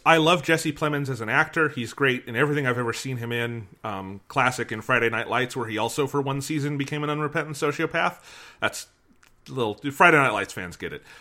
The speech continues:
Um, but anyway, like, I think he was really good on Breaking Bad. I did not go into El Camino feeling like, "I can't wait to see more Todd." I was definitely fine if we never saw Todd again. But I, but I need more. Like, that, that, by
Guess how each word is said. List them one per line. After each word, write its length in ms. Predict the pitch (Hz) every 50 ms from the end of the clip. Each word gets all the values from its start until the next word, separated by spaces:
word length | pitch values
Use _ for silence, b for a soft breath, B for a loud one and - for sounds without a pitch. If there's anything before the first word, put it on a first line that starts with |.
| B -
Um, 340 | 139 135 - 175 151 135 131 B B B B B -
but 100 | 156 160
anyway, 520 | 165 156 151 135 127 120 117 117 110 110 B B B B B
like, 400 | 139 151 147 143 139 - - - _
I 100 | 135 175
think 200 | 175 220 190 -
he 100 | - 170
was 140 | 139 123 107
really 240 | 120 143 185 185 156
good 220 | 117 135 160 175
on 160 | 170 147 135
Breaking 300 | 120 117 117 117 127 113
Bad. 340 | 107 101 104 104 104 104 - - -
I 240 | 131 160 196 202 196
did 260 | 139 131 143 123 110
not 460 | 120 120 127 139 147 147 - - -
go 140 | 135 127 120
into 120 | 117 113
El 140 | - 113 113
Camino 340 | - - 127 113 110 107 107
feeling 300 | - - 120 113 107 104
like, 260 | 104 104 104 - - -
"I 160 | 113 113 127 123
can't 320 | - - - 123 123 -
wait 220 | 101 110 113 113
to 60 | - 120
see 200 | - - 131 117
more 220 | 120 113 117 113
Todd." 500 | - - - 120 110 120 131 143 151 - -
I 100 | 131 143
was 220 | 127 110 - - - _ _
definitely 420 | 151 151 147 - 151 143 143 127
fine 300 | 120 - 131 123 135 143
if 120 | 139 135
we 80 | 131 117
never 200 | 117 110 107 120
saw 240 | - - 120 107 107
Todd 340 | - - - 113 120 131 147
again. 380 | 156 165 165 170 175 190 190 B B B B B B B B B B B B _ _ _ _ _ _
But 160 | - 156 139
I, 140 | 123 123 151
but 240 | 147 117 - 135 135
I 140 | 156 202 180
need 320 | 147 147 180 226 226 147
more. 160 | 135 127 117
Like, 220 | 113 139 139 139 -
that, 200 | 147 135 139 139
that, 320 | 139 139 135 - 139 131
by 200 | 139 143 139 143